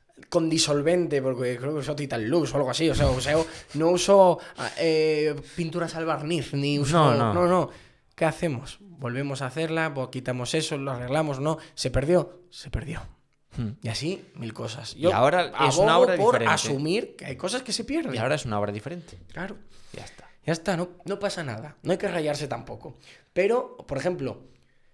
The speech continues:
Speaker 1: es que lo, lo único que quiero con todo esto que he traído, que ha sido un bate por rayo de información y lugares y cosas, es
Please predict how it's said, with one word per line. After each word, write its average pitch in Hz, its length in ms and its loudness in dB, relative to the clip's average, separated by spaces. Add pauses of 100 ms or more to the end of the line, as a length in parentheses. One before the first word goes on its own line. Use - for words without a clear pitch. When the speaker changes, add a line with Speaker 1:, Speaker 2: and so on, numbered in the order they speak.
(640)
Speaker 1:
es - 140 -8
que 202 160 0
lo, 185 180 4
lo 175 140 4
único 226 260 4
que 220 100 2
quiero 180 220 4
con 151 240 0
todo 202 240 0
esto 196 240 -6
que 185 220 -4
he - 20 -4
traído, 170 480 4
que 165 80 -2
ha 156 40 -2
sido 175 120 -2
un 170 80 -4
bate 165 220 -2
por 147 160 -4
rayo 165 240 -2
de 160 60 0
información 147 540 -4
y 156 60 -2
lugares 147 420 -2
y 147 60 -8
cosas, 185 440 -2
es 165 280 -2